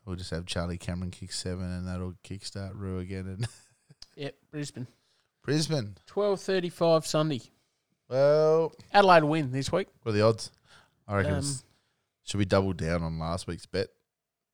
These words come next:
Speaker 2: Yeah, why not?
Speaker 1: So
Speaker 2: Uh, f-, now this is, I can only see this on, um,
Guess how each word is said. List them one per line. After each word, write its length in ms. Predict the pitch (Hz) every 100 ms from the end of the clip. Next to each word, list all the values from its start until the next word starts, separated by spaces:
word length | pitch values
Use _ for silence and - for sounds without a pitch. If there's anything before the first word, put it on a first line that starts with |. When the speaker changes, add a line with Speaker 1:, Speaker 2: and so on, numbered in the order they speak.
| _ _ _ _ _ _ _ 208
Speaker 2:
Yeah, 160 | 165
why 220 | 131 120
not? 200 | 120 120 - _ _ _ _ _ _ _ _ _ _ _ _ _ _
Speaker 1:
So 60 | -
Speaker 2:
Uh, 440 | 85 85 78 156 165 -
f-, 80 | _ _ _ _ _ _ _ _ _ _ _ _ _
now 180 | 147 139
this 260 | 170 185
is, 500 | 143 120 110 - - - _ _ _ _ _ _ _ _
I 60 | 123
can 160 | 135 143
only 200 | 139 113
see 220 | - 120
this 240 | 110 -
on, 320 | - 110 113
um, 300 | 107 113 110